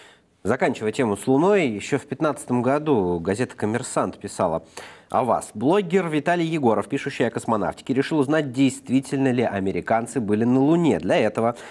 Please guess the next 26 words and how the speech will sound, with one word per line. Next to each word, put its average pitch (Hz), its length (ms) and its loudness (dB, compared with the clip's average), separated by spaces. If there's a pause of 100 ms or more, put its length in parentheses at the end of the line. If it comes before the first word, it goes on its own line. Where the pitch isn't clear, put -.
(180)
он 185 300 4
решил 143 340 0
создать 135 480 -2
микроспутник 139 1040 0
весом 107 320 0
не 107 80 0
более 110 320 0
пятидесяти 107 580 -6
килограммов. 92 840 0 (380)
По - 140 2
замыслу 180 440 0
блогера 127 420 4
аппарат 135 300 0
должен 120 300 0
был 104 140 2
выйти 107 320 0
на 92 160 0
орбиту 95 300 -2
Луны 123 240 2
и - 20 0
сфотографировать 104 720 -2
все, 185 180 0
что - 180 -4
осталось 156 420 -2
от - 220 -8
миссии 135 520 -2